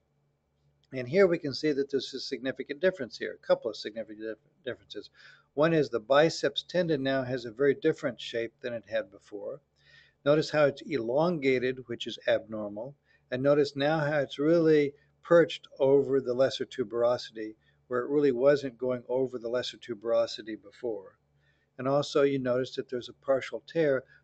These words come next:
of the subscapularis insertion in this location. Uh, this is often called the hidden lesion because this, as you, if you stick your scope in here, if you're doing arthroscopy, you can't see that lesion.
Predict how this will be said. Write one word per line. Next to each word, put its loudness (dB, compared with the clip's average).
of -2
the -2
subscapularis -4
insertion -6
in -16
this -18
location. -12
Uh, 0
this -2
is -2
often 2
called 2
the -2
hidden 0
lesion -2
because -2
this, 4
as 2
you, 4
if -2
you -2
stick -2
your 0
scope 2
in 0
here, -2
if -6
you're -8
doing -2
arthroscopy, -2
you -10
can't -4
see 0
that 0
lesion. -8